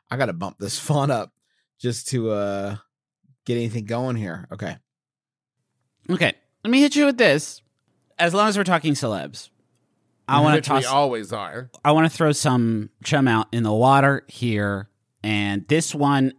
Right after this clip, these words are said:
Speaker 2: being on Sochi means that, like, my, uh, not being on Sochi means that, like, my ability to kind of just know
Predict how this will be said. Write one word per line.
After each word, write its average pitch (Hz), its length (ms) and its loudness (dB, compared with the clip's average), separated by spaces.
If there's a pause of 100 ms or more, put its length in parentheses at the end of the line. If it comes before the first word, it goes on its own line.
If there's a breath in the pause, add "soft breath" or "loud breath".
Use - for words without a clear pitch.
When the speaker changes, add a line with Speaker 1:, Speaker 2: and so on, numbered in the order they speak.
Speaker 2:
being 220 240 2
on 214 100 2
Sochi 190 720 0
means 156 280 2
that, 131 200 -2
like, 120 240 -4
my, 120 800 0 (340)
uh, 139 100 -2 (240)
not 160 280 4
being 143 180 2
on 120 120 0
Sochi 117 580 -4
means 120 320 -2
that, 113 180 -6
like, 98 220 -6
my 92 400 -6
ability 107 400 -2
to 98 80 -6
kind 104 220 -4
of 90 60 -8
just 101 220 -8
know 101 640 0